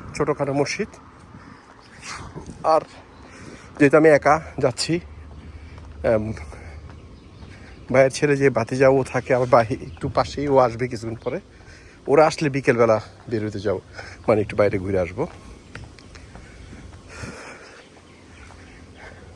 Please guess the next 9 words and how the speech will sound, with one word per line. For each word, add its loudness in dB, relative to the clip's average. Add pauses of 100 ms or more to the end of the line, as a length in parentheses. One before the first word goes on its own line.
(720)
ইংল্যান্ডের 4
মতোই 4
মোটামুটি 0
বাড়িঘর 2 (240)
মনে 0
হইতেছে -10
আর -10
কি। -14 (680)
আর 6